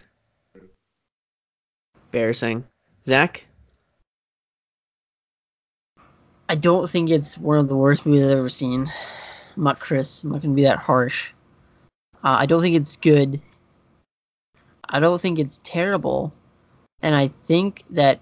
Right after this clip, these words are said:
Speaker 2: because it sits so hard in the middle, it makes me hate it more.
Speaker 1: Hmm.
Speaker 2: Like, because
Speaker 1: Yeah.
Speaker 2: it is so incredibly mediocre, I dislike it more.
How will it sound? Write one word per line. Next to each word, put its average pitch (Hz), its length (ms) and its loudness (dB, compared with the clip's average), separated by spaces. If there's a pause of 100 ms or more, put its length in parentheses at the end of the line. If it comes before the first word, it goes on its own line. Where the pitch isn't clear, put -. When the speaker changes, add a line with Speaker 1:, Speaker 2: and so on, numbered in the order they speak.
Speaker 2:
because 151 540 0
it 151 180 -2
sits - 580 -2
so 139 460 -2
hard 139 300 2
in 135 100 0
the 127 80 -2
middle, 139 380 0
it 127 120 -2
makes 123 400 -6
me 135 120 -4
hate - 300 -8
it - 100 -12
more. - 420 -10 (1800)
Speaker 1:
Hmm. 147 140 0 (680)
Speaker 2:
Like, 156 180 0
because 170 720 2 (220)
Speaker 1:
Yeah. 165 80 2
Speaker 2:
it 147 60 2
is 147 140 2
so 151 260 2
incredibly 147 680 0
mediocre, 139 760 0 (920)
I 135 160 -4
dislike 135 720 -2
it - 80 -10
more. - 460 -10